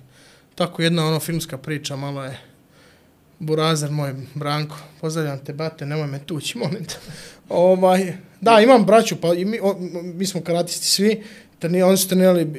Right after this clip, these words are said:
ja isto, boks, M M A, oni su se tukli profesionalno svi u M M A,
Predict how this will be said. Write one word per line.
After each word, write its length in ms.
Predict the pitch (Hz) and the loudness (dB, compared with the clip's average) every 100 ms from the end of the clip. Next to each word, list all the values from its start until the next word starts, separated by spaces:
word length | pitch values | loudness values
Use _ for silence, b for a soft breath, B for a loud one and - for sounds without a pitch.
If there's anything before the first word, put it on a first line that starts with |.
| 147 143 | -6 -4
ja 260 | 160 151 139 | 0 0 0
isto, 220 | 135 147 | -2 -4
boks, 380 | 156 165 160 170 | 0 0 0 -2
M 100 | 160 | -2
M 140 | 165 | 0
A, 40 | |
oni 160 | 165 175 | 2 0
su 80 | 175 | 0
se 100 | 151 | -2
tukli 280 | 190 180 156 | -4 -4 -4
profesionalno 640 | 190 180 - 147 143 139 | -2 -2 -2 -4 -6 -6
svi 240 | - 180 | -4 -2
u 80 | 156 | 0
M 100 | 156 | -2
M 140 | 143 170 | 0 0
A, 180 | 180 | 0